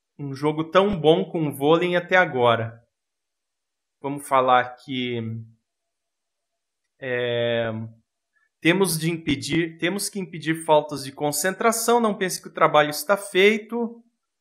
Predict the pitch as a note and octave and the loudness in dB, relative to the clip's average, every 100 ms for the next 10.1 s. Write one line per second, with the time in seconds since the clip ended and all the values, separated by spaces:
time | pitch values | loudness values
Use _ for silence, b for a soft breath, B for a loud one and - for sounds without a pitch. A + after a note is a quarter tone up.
0 | _ _ D3 F3 F#3+ G3 F3+ E3 D#3+ D#3+ | _ _ -4 -2 4 4 4 0 -4 -6
1 | E3 F3 D#3+ - D3+ F3 F3+ G3 G3 _ | -6 -6 0 4 8 6 4 -6 -10 _
2 | _ _ _ _ _ D3+ C#3+ D3 C#3+ D3+ | _ _ _ _ _ -10 -8 -6 -8 -10
3 | C#3 D#3 D3 C3 C3+ C3 B2 A2 - _ | -6 -2 0 2 0 0 -2 -4 -8 _
4 | _ _ _ _ _ _ _ _ - C#3+ | _ _ _ _ _ _ _ _ -10 -6
5 | C#3 C#3 C3 C3 C3+ D#3+ D#3+ - D#3 D#3 | -4 -2 -4 -4 -4 -6 -6 -10 -4 -4
6 | D#3 - D3+ C#3 D#3+ F#3 F3+ F3+ D#3 D3+ | -4 -10 -6 0 4 6 4 0 -10 -8
7 | D#3+ - D#3 D3 D3 C#3+ - D3 C#3+ C3+ | -14 -14 -12 -10 -8 -12 -8 -2 -2 -4
8 | C3 C3+ C3 B2+ C3+ E3 F3+ F#3 D#3+ C#3+ | -2 -2 0 -4 2 6 6 4 0 -4
9 | C#3 D3 - - D3 E3 F3+ - D#3+ D#3 | -2 -4 -4 0 2 4 2 -2 -8 -8